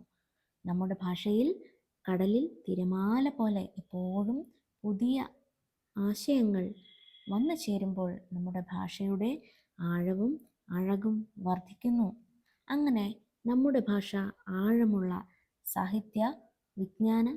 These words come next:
സമ്പത്തുക്കൾ നിറഞ്ഞതായി മാറുന്നു. ഇതാണ് ഈ വരികളിൽ പറയുന്നത്. മൊഴിയാഴം എന്ന ഈ പാഠത്തിലൂടെ ഗദ്യസാഹിത്യത്തിൻ്റെ സൗന്ദര്യം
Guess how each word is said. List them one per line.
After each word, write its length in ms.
സമ്പത്തുക്കൾ 720
നിറഞ്ഞതായി 920
മാറുന്നു. 480
ഇതാണ് 440
ഈ 140
വരികളിൽ 520
പറയുന്നത്. 600
മൊഴിയാഴം 680
എന്ന 200
ഈ 180
പാഠത്തിലൂടെ 720
ഗദ്യസാഹിത്യത്തിൻ്റെ 1080
സൗന്ദര്യം 540